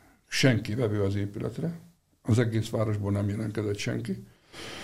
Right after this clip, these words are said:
Nekünk ezért sikerült megvenni hitelből, valami elképesztő nehéz körülmények között, és akkor jött a csapás, hogy volt egy, egy nem működő mozink,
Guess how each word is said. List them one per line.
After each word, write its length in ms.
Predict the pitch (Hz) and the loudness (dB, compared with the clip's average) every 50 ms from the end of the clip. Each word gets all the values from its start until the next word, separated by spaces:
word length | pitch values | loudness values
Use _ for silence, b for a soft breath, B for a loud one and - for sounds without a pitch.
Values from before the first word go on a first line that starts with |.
| B B B B B B | B B B B B B
Nekünk 420 | - 143 143 143 143 139 127 - | 10 10 12 12 10 10 10 10
ezért 260 | 143 123 120 123 120 | 8 8 8 8 6
sikerült 640 | 120 - 123 117 - 120 107 107 107 104 98 98 - - - B B B B B B B B | 6 4 2 4 4 4 4 4 4 2 0 -2 -6 -12 -12 B B B B B B B B
megvenni 600 | 107 110 107 101 104 110 110 110 117 131 147 143 | 4 4 4 4 4 4 4 4 6 6 6 4
hitelből, 960 | - - 120 113 117 - 104 101 104 101 98 95 110 113 117 123 135 143 156 - - - - - - - | 6 6 6 6 8 6 6 8 6 4 4 4 4 4 4 4 4 2 0 -4 -8 -16 -20 -18 -8 -2
valami 360 | - 104 104 101 101 104 - | 0 0 2 2 0 -2 -2
elképesztő 1000 | 117 120 110 104 - - 101 98 - 104 95 - - - - 107 107 104 - - - | -2 -2 -2 -2 -2 -2 -4 -4 -2 -4 -6 -6 -6 -6 -6 -4 -4 -4 -6 -8 -6
nehéz 400 | - 117 107 101 98 98 98 - | -2 2 4 4 4 2 2 -2
körülmények 600 | - - 110 110 107 110 110 101 98 98 98 98 - | -2 0 0 2 2 2 2 2 2 0 -2 -2 0
között, 480 | - 139 135 147 165 170 165 - - - - B B B B B B B B B B | 4 4 6 6 6 4 2 -2 -10 -16 -20 B B B B B B B B B B
és 220 | B 135 123 - | B 8 10 10
akkor 240 | 165 165 - 160 165 | 8 6 8 6 8
jött 240 | 185 185 175 170 - | 10 10 8 8 4
a 60 | 117 | 2
csapás, 440 | 117 - 143 139 - 123 117 113 - | 6 6 6 6 6 4 4 4 4
hogy 120 | 120 120 | 0 2
volt 280 | 127 135 131 120 120 120 | 4 6 6 6 6 4
egy, 240 | 113 107 110 113 - | 2 2 2 -2 -2
egy 140 | - 131 117 | 0 2 4
nem 180 | 113 123 117 120 | 6 8 8 10
működő 520 | 117 113 113 113 117 107 104 104 104 104 | 10 8 8 6 4 2 2 4 4 4
mozink, 520 | 110 110 107 101 127 139 160 180 185 - | 4 4 4 6 6 6 6 6 2 0